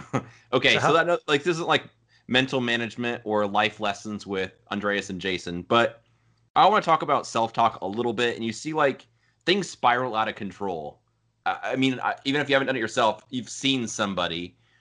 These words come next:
Speaker 1: where it's, like, one miss turns into two miss, which turns into three miss. And the next thing you know, you're surprised this person can even do admin, you know, admin gun handling. Like, you're surprised they can load their gun because it seems like everything's falling apart.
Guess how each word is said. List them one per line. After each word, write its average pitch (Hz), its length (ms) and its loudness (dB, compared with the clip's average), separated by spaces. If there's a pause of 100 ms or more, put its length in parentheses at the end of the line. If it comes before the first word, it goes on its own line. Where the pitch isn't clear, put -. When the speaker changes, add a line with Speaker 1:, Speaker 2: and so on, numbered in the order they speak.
Speaker 1:
where 104 220 2
it's, 104 180 0
like, 98 240 0
one 123 260 2
miss 123 220 -2
turns 104 240 -8
into 87 140 -8
two 131 240 -2
miss, 123 260 -4
which 98 180 -10
turns 85 220 -6
into 82 140 -8
three 127 240 -2
miss. 123 420 -2 (280)
And 95 60 -4
the 110 60 2
next 120 240 0
thing 123 100 -2
you 113 80 2
know, 107 220 4
you're 101 160 0
surprised 101 520 0
this 95 120 -8
person 98 400 -4
can 98 120 -8
even 92 320 -6 (600)
do 120 160 2
admin, 107 400 2 (100)
you 117 80 -4
know, 110 120 2
admin 113 420 0
gun 107 140 -4
handling. 104 160 -6 (100)
Like, - 20 -20
you're 110 80 -10
surprised 117 380 -6
they 110 80 -4
can 98 160 -8
load 95 160 -4
their 85 100 -10
gun 80 300 -10
because 101 240 -8
it 104 100 -10
seems 123 180 -6
like 104 140 0
everything's 95 380 -6
falling 87 260 -4
apart. 73 400 -6